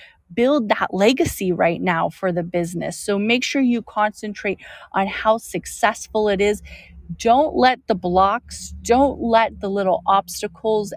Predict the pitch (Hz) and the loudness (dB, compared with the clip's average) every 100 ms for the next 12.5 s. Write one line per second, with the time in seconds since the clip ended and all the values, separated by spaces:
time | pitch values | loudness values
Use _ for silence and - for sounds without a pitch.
0 | - 196 185 180 175 165 - 208 208 - | -4 -2 0 -2 -4 -2 0 0 -2 -10
1 | 196 180 175 180 196 226 226 - - - | -6 -4 -2 0 2 0 -2 -14 -20 -12
2 | 196 220 - 208 185 202 202 185 202 185 | -6 -6 -6 -10 -8 -4 -2 -2 -2 -2
3 | 175 170 175 185 240 233 208 185 190 - | -4 -2 0 2 2 0 -2 -2 -4 -10
4 | 185 - 190 180 - - - 196 180 - | -12 -4 -2 -2 -2 -6 -4 -2 -2 -2
5 | 175 180 - 320 415 - _ _ _ - | -2 0 2 0 -2 -10 _ _ _ -20
6 | - _ 233 220 - 269 302 262 233 214 | -20 _ -2 -2 2 2 2 0 0 0
7 | 208 - 170 - 180 180 190 202 226 240 | -2 -2 -2 -4 -4 -2 -2 0 0 0
8 | - 220 214 196 196 190 196 185 180 - | -4 0 0 0 -2 -2 -4 -2 -4 -6
9 | - 196 202 202 185 180 - 170 - - | -4 -2 -2 -4 -4 -6 -10 -14 -12 -4
10 | 220 - - - 196 190 185 180 185 _ | -4 -4 -14 -4 -2 0 0 -2 -6 _
11 | 190 180 - - - _ - 269 254 254 | -6 -6 -8 -18 -20 _ -4 0 2 0
12 | 247 214 220 214 | 0 -2 0 0